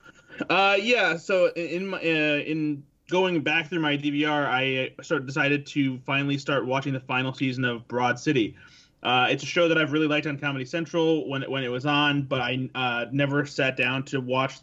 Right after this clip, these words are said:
the final season. So the, all of the episodes have just been sitting there, and so I finally started working through that. And, uh, I, as I've been watching, I, I think I got through three episodes. Uh, it just, it made me realize how much I'm going to miss it.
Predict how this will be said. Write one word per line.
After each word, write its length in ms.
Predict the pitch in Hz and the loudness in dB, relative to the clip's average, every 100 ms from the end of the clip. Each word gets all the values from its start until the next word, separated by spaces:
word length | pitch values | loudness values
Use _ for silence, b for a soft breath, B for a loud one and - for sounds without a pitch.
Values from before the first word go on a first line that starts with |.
| - | -4
the 120 | 139 | -4
final 300 | 139 127 131 | 0 -2 0
season. 260 | 196 156 123 | 2 2 0
So 180 | 135 | 0
the, 360 | 123 127 123 131 B B B - | 0 2 2 0 B B B 0
all 200 | 139 147 | 2 4
of 60 | |
the 100 | 147 | 4
episodes 360 | 151 156 147 139 | 2 0 0 0
have 80 | 131 | -2
just 140 | 135 | -6
been 140 | 131 | -6
sitting 260 | 131 190 151 | -4 -2 0
there, 180 | 113 110 | -2 -6
and 100 | 113 | -4
so 100 | 123 | -6
I 40 | |
finally 320 | 127 127 131 | -4 -4 -2
started 460 | 127 - 123 127 127 B B B B B | -4 0 0 0 -4 B B B B B
working 300 | 147 143 160 | -2 0 -2
through 220 | 208 165 | 2 0
that. 240 | 117 113 131 | 2 0 0
And, 400 | 143 139 135 120 | 0 0 -2 -2
uh, 200 | 131 127 | -4 -2
I, 520 | 131 135 131 127 120 - _ - | 0 0 0 -4 -6 -14 _ -6
as 180 | 147 147 | -2 0
I've 260 | 143 139 | 0 -2
been 160 | 127 151 | -2 2
watching, 460 | 170 190 156 147 135 | 2 2 0 -2 -2
I, 160 | 131 | -4
I 80 | 135 | -4
think 160 | 220 160 | -6 -6
I 60 | |
got 180 | 117 117 | -6 -6
through 220 | 135 131 | -4 -4
three 600 | 127 127 127 147 160 175 170 _ - | -4 -6 0 2 4 2 -4 _ -4
episodes. 640 | 151 165 - 185 185 - - - | -2 0 0 2 2 -4 -18 -6
Uh, 300 | 139 135 127 | 0 2 2
it 80 | 120 | 0
just, 220 | 135 147 | -4 -6
it 100 | 151 | -2
made 140 | 190 185 | 0 2
me 60 | |
realize 280 | 170 165 151 | 2 2 2
how 100 | 147 | -2
much 180 | 147 139 | -2 -2
I'm 120 | 131 | -4
going 200 | 127 127 | -4 -6
to 60 | 123 | -6
miss 220 | 127 127 | -8 -2
it. 180 | 131 | -2